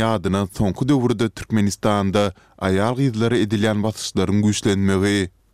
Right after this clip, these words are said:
köpçülik ýerinde aýalyny urýan türkmeni görkezýän videonyň döredin aladylary sebäpli düşen bolmaly. Ýöne Halil Sahiriň gyz we onuň saatlygy,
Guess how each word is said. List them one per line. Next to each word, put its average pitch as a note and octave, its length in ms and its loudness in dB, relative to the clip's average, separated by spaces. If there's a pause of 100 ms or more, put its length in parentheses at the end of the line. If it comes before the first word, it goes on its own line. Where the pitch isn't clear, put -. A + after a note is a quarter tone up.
köpçülik - 520 -2
ýerinde C3+ 320 2 (100)
aýalyny G2+ 500 0
urýan B2 320 0
türkmeni A2+ 400 0 (100)
görkezýän A2 460 0 (100)
videonyň A#2 520 0
döredin G#2+ 400 0
aladylary A2 680 0 (280)
sebäpli A2 600 0
düşen A2 360 0
bolmaly. F2+ 520 2 (360)
Ýöne G#2 300 2
Halil A#2 380 0
Sahiriň C3 680 0
gyz A#2 260 0
we G#2 180 0
onuň G2+ 300 2
saatlygy, G#2+ 760 0